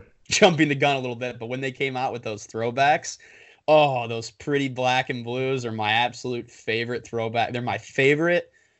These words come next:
Those and the old Toronto Raptors Chris Bosh jerseys.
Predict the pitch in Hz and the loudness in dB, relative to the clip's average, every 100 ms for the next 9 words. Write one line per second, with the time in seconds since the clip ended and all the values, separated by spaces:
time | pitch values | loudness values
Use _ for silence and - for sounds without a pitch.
0 | _ 127 123 135 170 214 220 - _ _ | _ -2 4 6 6 2 -2 -10 _ _
1 | - 139 139 135 131 123 120 120 - 131 | -2 0 0 -2 -2 0 -2 -6 -2 2
2 | 143 160 156 - 131 131 139 131 123 120 | 4 4 0 -4 0 0 2 0 2 2
3 | 120 123 113 - - 127 - 113 110 104 | 0 -4 -8 -10 -6 -6 -6 -2 2 2
4 | 104 - 95 92 - 69 - | 0 -6 -14 -14 -14 -16 -16